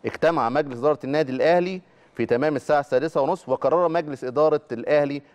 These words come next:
شكر جميع لاعبي فريق كرة القدم المختلفة مما أظهروه من ولاء وإخلاص وأمانة لناديهم برفضهم الانضمام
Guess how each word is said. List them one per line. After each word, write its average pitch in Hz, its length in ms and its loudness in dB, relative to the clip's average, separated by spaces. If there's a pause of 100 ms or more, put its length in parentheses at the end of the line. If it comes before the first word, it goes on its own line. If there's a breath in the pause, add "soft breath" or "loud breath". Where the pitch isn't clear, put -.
شكر 196 360 -2
جميع 135 340 0
لاعبي 143 320 2
فريق 147 300 -2
كرة 156 220 0
القدم 160 440 0 (580 soft breath)
المختلفة 135 760 0
مما 160 400 -2
أظهروه 156 380 2
من 160 260 0
ولاء 131 500 2
وإخلاص 123 680 -2
وأمانة 165 540 0 (840)
لناديهم 135 540 0 (340 soft breath)
برفضهم 131 680 0
الانضمام 127 680 0